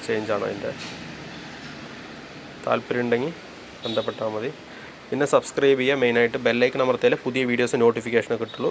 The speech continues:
ബെല്ലൈക്കൺ മറക്കാതെ അമർത്തണം. അതൊരു ടിഷ്യൂവിൻ്റെ ലൈൻ സെറ്റാണ്. ഇതൊക്കെ ഒരു നമുക്ക് എണ്ണൂറ് രൂപയുടെ ഉള്ളിലേ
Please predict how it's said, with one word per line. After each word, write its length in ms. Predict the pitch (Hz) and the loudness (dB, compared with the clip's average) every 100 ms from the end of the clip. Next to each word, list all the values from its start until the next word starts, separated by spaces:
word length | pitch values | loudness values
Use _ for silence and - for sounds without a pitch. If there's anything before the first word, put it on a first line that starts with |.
| 127 | 2
ബെല്ലൈക്കൺ 360 | 117 117 120 156 165 - 127 | 4 4 4 -2 -6 -8 2
മറക്കാതെ 560 | 120 - - 147 160 - 120 | 4 4 4 6 6 4 2
അമർത്തണം. 360 | 104 101 107 - - - - - - - - - | 0 -2 -6 -6 -18 -18 -18 -18 -18 -18 -18 -8
അതൊരു 240 | 127 127 151 - 165 | 0 4 4 2 0
ടിഷ്യൂവിൻ്റെ 520 | 147 - 180 170 165 151 | 0 4 6 6 6 6
ലൈൻ 280 | 127 135 143 | 6 4 0
സെറ്റാണ്. 420 | - - 104 104 165 - - - - - - - - - - - - - - - | -2 -2 -2 -2 -2 -6 -18 -18 -18 -18 -18 -18 -18 -18 -18 -18 -18 -20 -16 -2
ഇതൊക്കെ 200 | 147 170 | 4 6
ഒരു 60 | 160 | 6
നമുക്ക് 200 | 160 165 | 6 6
എണ്ണൂറ് 260 | 151 160 151 | 8 8 8
രൂപയുടെ 180 | 143 147 | 8 8
ഉള്ളിലേ 220 | 131 123 | 6 6